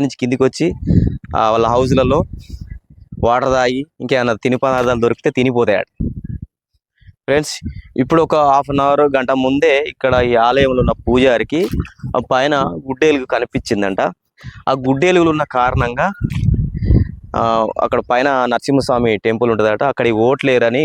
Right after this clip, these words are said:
కూడా ఇక్కడ పూజారి అయితే చెప్తున్నారు. ఆ భయంతోటే పైకి పోకుండా పూజలు చేయకుండా చేస్తున్నారు. ఒకవేళ ఏదైనా ప్రత్యేక, ఆ, ముహూర్తాలు, ఆ, టైం అలాంటి పర్వదినాల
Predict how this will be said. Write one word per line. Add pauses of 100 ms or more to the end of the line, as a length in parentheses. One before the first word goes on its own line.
కూడా (200)
ఇక్కడ (260)
పూజారి
అయితే
చెప్తున్నారు. (300)
ఆ (120)
భయంతోటే (180)
పైకి
పోకుండా
పూజలు
చేయకుండా
చేస్తున్నారు.
ఒకవేళ (840)
ఏదైనా (260)
ప్రత్యేక, (1040)
ఆ, (140)
ముహూర్తాలు, (260)
ఆ, (260)
టైం
అలాంటి (200)
పర్వదినాల